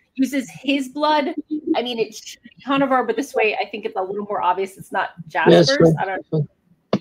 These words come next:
Speaker 1: know.
Speaker 2: <clears throat> We have two. Jesus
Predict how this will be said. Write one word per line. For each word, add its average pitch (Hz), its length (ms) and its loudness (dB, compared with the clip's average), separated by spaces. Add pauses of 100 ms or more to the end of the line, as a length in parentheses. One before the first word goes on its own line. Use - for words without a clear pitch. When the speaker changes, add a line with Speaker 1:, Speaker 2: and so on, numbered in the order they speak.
(1500)
Speaker 1:
know. 165 300 6
Speaker 2:
<clears throat> - 1040 -20
We - 160 -6
have 147 280 2 (540)
two. - 560 -8 (3500)
Jesus - 340 -20